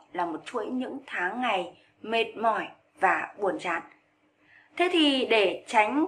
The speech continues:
cái tương lai đó, hãy đề nghị cô gái của bạn sửa đổi tính nết cục cằn của cô ấy. Ờ, trong trường hợp cô gái đó không làm được, thì bạn nên biết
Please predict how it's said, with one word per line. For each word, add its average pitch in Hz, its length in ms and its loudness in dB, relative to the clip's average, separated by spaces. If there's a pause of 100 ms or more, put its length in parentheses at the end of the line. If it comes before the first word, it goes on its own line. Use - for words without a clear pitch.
cái 214 240 2
tương 262 140 0
lai 226 160 2
đó, 202 500 2 (240)
hãy 214 320 0
đề 226 300 0
nghị 226 420 -6
cô 254 140 0
gái 196 360 0
của 233 80 -4
bạn - 280 2 (220)
sửa 240 400 2
đổi 190 320 2
tính 180 200 -6
nết 302 180 -2 (200)
cục 214 240 4
cằn 180 260 0 (180)
của 175 200 -2
cô 185 100 -2
ấy. 170 160 0 (720)
Ờ, 226 260 8
trong 320 160 2
trường 254 200 0
hợp 202 340 4 (120)
cô 240 180 4
gái 196 200 4
đó 202 380 2
không 269 200 -2
làm 208 260 -2
được, 180 360 -4 (280)
thì 254 100 -2
bạn 247 400 0
nên 277 360 -4
biết 311 180 -6